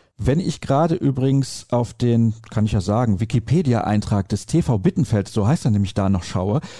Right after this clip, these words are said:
dann sehe ich, der Zuschauerschnitt, der hat sich ja wirklich fantastisch entwickelt in den letzten Jahren. Jetzt mal die Pandemiesaisons ein bisschen außen vor gelassen,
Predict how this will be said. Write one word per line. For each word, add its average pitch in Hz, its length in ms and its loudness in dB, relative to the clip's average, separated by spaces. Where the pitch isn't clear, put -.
dann 110 160 2
sehe 117 200 0
ich, 131 200 -2
der 110 140 0
Zuschauerschnitt, 120 640 0
der 107 80 2
hat 120 80 0
sich - 100 -14
ja 110 160 0
wirklich - 240 -6
fantastisch 120 600 -4
entwickelt 110 460 -2
in 117 100 0
den 117 120 4
letzten 110 340 0
Jahren. 117 260 4
Jetzt 117 180 -2
mal 113 160 4
die 113 280 0
Pandemiesaisons 110 880 2
ein 113 60 2
bisschen 110 260 0
außen 110 320 -4
vor 127 240 0
gelassen, 117 480 0